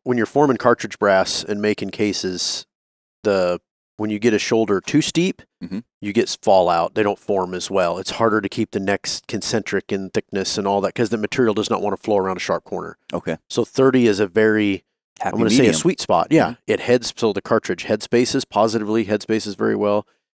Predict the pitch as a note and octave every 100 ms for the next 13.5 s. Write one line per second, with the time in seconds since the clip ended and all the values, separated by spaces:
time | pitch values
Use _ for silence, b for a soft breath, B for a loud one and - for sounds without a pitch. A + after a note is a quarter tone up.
0 | _ - A2+ A#2 A2+ - G#2 G#2+ A2 G#2+
1 | G2+ G#2+ - - G#2 - G#2 G#2 G#2 F#2
2 | - G2 G2 A2+ B2 - G2 G2+ G2+ F#2+
3 | - G#2+ G2 A2+ G#2 F#2+ F#2 G2 F#2+ F#2
4 | G2 A2 - G2 _ - G2 - - A2
5 | G2 G2 - _ - G2 F2+ G2 G2+ G#2
6 | G2 G2 G2 G2 G2 G2 F#2+ G2 _ _
7 | _ - A2 A2 G2+ G#2 G2 F#2 F2+ _
8 | - B2+ A#2+ F#2+ A2 F#2 A#2 B2 G2+ F#2+
9 | G2+ F#2+ - F#2 - - B2 A2 G2+ F#2
10 | F#2 F#2+ G2+ G2+ F2 - G2+ F#2 - A#2+
11 | G#2+ F#2+ - G2 F#2+ F2+ F2+ - G#2+ G2
12 | F2 - - F2+ - F2+ G2 F#2 - -
13 | - - - - E3